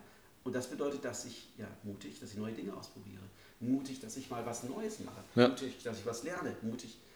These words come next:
Speaker 1: neugierig
Speaker 2: Ja.
Speaker 1: und so weiter. Das ist für mich eine Grundvoraussetzung. Aber das ist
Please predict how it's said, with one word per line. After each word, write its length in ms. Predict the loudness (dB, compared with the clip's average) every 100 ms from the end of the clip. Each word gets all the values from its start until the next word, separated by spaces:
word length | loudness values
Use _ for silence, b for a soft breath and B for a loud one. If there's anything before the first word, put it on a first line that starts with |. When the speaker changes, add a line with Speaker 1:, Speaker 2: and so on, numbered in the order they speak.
| b b b b b b b b
Speaker 1:
neugierig 640 | 6 6 6 2 -2 -6 -10 -16 -20 -2 4
Speaker 2:
Ja. 140 | 4 4 -6
Speaker 1:
und 120 | -4
so 100 | -4 -6
weiter. 240 | -8 -10 -10
Das 220 | -6 -4
ist 360 | -4 -4 -6 -2
für 100 | 0
mich 160 | 2
eine 140 | 4 4
Grundvoraussetzung. 1800 | 6 6 4 -2 -16 -20 -20 -20 -20 -8 0 2 6 8 8 6 0 2
Aber 100 | 4
das 180 | 4 4
ist 320 | 0 -2 -6